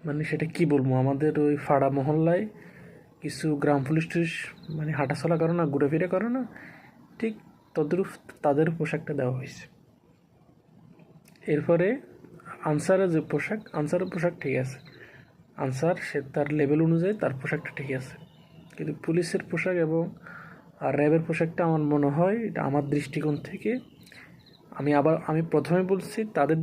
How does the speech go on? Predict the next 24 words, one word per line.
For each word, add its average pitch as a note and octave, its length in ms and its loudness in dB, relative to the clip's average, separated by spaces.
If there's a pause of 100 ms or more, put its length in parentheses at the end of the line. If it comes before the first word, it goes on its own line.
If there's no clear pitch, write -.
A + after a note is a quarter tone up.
(140)
একটা, - 160 -4 (520)
যেহেতু D#3+ 260 0 (100)
তারাই D#3 260 2
চাকরি E3 260 -4
করতেছে, F3+ 400 -4 (680)
তাদের C#3 240 0
একটা E3 220 0
দৃষ্টিকোণ E3 360 0
যদি F3+ 160 0 (180)
ঠিক E3 200 -2
মনে G#3+ 120 2
হয় G#3+ 140 -2
তাহলে D#3+ 240 -2
তাদের D3 200 0 (140)
ঠিক। B2+ 100 -6 (100)
এখন D3 200 -6
আমার E3+ 200 2
দৃষ্টিকোণ F#3 380 -2
থেকে G#3 180 2
আমি, G3+ 100 0 (200)
আমার E3+ 180 0
মনে F3+ 140 2
হয়েছে F#3+ 240 -2 (800)
পুলিশের E3+ 300 0